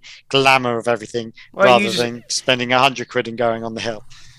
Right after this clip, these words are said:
Speaker 2: Well, no, 'cause I wouldn't have ten thousand pounds to
Speaker 1: Yeah,
Speaker 2: spend
Speaker 1: but,
Speaker 2: on it.
Speaker 1: like, if
Speaker 2: But
Speaker 1: you get, if you had the two
Speaker 2: theoretically,
Speaker 1: choices, if you had
Speaker 2: yeah,
Speaker 1: two
Speaker 2: theoretically,
Speaker 1: choices.
Speaker 2: if you, yeah,
Speaker 1: Yeah.
Speaker 2: well, if you just gave me a choice of the two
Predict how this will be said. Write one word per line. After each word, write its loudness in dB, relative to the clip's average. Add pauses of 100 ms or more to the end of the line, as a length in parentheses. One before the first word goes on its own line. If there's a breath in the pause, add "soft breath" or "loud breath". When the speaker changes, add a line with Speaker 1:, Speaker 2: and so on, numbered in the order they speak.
(280 soft breath)
Speaker 2:
Well, 6
no, 0
'cause -6
I 2
wouldn't -2
have -4
ten -6
thousand -4
pounds -8
to -14
Speaker 1:
Yeah, 8
Speaker 2:
spend 2
Speaker 1:
but, 6
Speaker 2:
on 6
it. 4
Speaker 1:
like, 6
if 6
Speaker 2:
But 10
Speaker 1:
you 0
get, 6
if 6
you 12
had 10
the 10
two 2
Speaker 2:
theoretically, 0
Speaker 1:
choices, 4
if -6
you 6
had 6
Speaker 2:
yeah, 4
Speaker 1:
two -12
Speaker 2:
theoretically, 2
Speaker 1:
choices. -16
Speaker 2:
if -8
you, -10
yeah, -2
Speaker 1:
Yeah. -8
Speaker 2:
well, 6
if 0
you -2
just -2
gave 4
me 0
a 0
choice 0
of -14
the -12
two -6